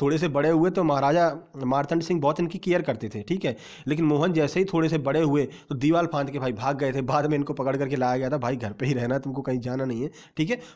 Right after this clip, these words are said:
फिर बाद में कैसे कैसे इनकी संतति उत्पन्न हुई और पूरे विश्व को यहाँ पर सफ़ेद बाघों को बांटा गया, वो सारी जानकारी हम आपको किसी दिन देंगे, अगर आप कमेंट बॉक्स में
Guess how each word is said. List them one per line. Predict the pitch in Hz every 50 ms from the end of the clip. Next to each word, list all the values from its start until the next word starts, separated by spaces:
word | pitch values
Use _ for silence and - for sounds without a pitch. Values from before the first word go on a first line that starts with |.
| - -
फिर | 180 156
बाद | 160 160 160 165
में | 180 180
कैसे | - 170 156 - 165
कैसे | 170 160 151 170
इनकी | 156 160 165
संतति | - - 151 143 156 151 165
उत्पन्न | 156 160 - 165 156 156
हुई | 151 156 165
और | 165 156 156 165 160 147 123 - -
पूरे | 147 147 156
विश्व | 147 147 - - 147
को | - 160 156
यहाँ | 139 135 131
पर | - 151 190 196 - - - -
सफ़ेद | - - - 156 151
बाघों | 143 143 143 135 131 147 151 151
को | 147 - 175 202
बांटा | 208 143 127 117 135 139
गया, | 135 139 175
वो | - 156 147
सारी | - 139 135 139
जानकारी | 135 131 127 117 131 139 147
हम | 139 131
आपको | 123 123 - 151
किसी | 131 147 127 - 143
दिन | 139 135 127
देंगे, | 127 131 139 160
अगर | 160 151 143
आप | 139 127
कमेंट | - 135 135 127
बॉक्स | 117 120 120 - -
में | 143 160